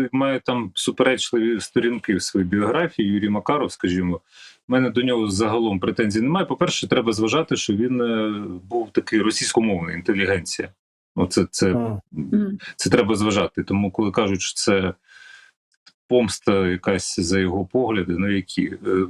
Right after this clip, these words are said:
Speaker 1: на Суспільному він на своєму місці зараз. Ну, це сто відсотків. Е, тобто він такий зважений, тому що все ж таки скандал був з-, пов'язаний з його іменем. Коли була медіапроспілка, яку я очолював, то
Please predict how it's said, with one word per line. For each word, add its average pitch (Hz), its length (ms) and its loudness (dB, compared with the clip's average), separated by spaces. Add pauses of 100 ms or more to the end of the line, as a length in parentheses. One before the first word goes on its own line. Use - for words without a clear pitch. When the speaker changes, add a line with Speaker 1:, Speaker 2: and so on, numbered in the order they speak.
Speaker 1:
на 107 80 -2
Суспільному 135 580 2
він 135 140 0
на 123 100 0
своєму 110 320 0
місці 95 380 -2
зараз. 85 480 -2 (120)
Ну, 90 200 2
це - 140 0
сто 110 200 2
відсотків. 95 580 -2 (960)
Е, 92 400 4
тобто - 240 0
він 110 200 2
такий 95 720 0 (180)
зважений, 127 560 2
тому 147 220 0
що 143 200 2
все 139 220 0
ж - 80 -4
таки 120 260 0
скандал 92 440 0
був 110 320 -2
з-, 95 340 2
пов'язаний 95 460 0
з 90 120 -6
його 92 240 -2
іменем. 110 440 0 (800)
Коли 98 580 2
була 92 500 0 (100)
медіапроспілка, 98 880 2
яку 135 220 0
я 123 60 2
очолював, 120 600 0
то 107 480 0